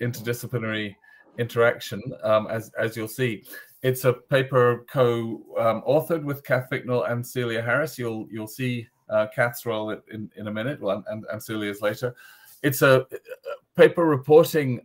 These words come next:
um, work that we actually did quite some time ago, and the date, um, as you'll see, will matter. We did the empirical work, um, that we're reporting here in late twenty sixteen.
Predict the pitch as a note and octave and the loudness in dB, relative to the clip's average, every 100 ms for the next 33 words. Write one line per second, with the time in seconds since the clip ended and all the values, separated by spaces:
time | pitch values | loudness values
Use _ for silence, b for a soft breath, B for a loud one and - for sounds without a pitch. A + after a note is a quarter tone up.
0 | - A#2+ A2+ A2+ A#2+ C3 C3 - B2 A#2+ | -4 0 0 -2 2 2 2 0 0 4
1 | D3+ D#3 E3+ D3 A#2+ G#2+ - A#2+ - - | 2 0 -4 -2 -2 -4 2 2 2 -2
2 | G#2+ G#2 - D3+ D3 A#2+ F#2+ F#2+ G2 G2 | -4 -4 -6 -4 -4 0 2 0 -2 2
3 | A#2 A#2 - b b b - G#2+ G#2+ G2+ | 4 4 -2 b b b -4 0 0 -2
4 | A#2 A#2 A#2 A#2+ A2 G#2 A2 B2 B2+ A2 | -4 -4 -4 -4 -4 -4 -2 -2 -2 -4
5 | G2+ G#2 G2+ B2 B2+ C3+ C3+ A2+ A#2+ A#2+ | -4 -6 -4 -4 -4 -6 -6 -4 -2 -2
6 | B2+ B2 A2 G2 G2 - - _ - G#2+ | -2 -4 0 0 0 -10 -20 _ -8 -4
7 | G2+ G2+ F#2 - F#2+ G#2 G#2 A2 A2 G2+ | -4 -8 -8 -6 -4 -6 -6 -4 -4 -4
8 | G#2 G#2+ G2+ F#2+ G#2 G2+ G#2+ A2 - A#2 | -6 0 0 0 -4 -2 -2 -2 -4 -6
9 | G#2+ G2+ - - - - C3+ C3+ F#2+ | -6 -10 -10 -10 -10 -8 -4 -2 -4